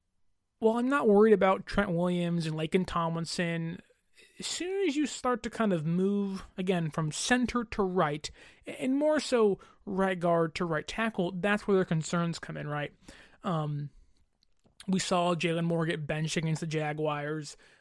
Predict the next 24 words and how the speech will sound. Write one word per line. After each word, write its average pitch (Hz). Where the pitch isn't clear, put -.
We 208
saw 240
Tom 226
Compton 190
actually 170
play 160
very 170
competently 175
against 156
the 170
Vikings, 160
and, 220
and 269
really, 294
despite 196
two 226
blunders 180
of 170
his 165
against 165
the 185
Seahawks, 156
actually 269
play 208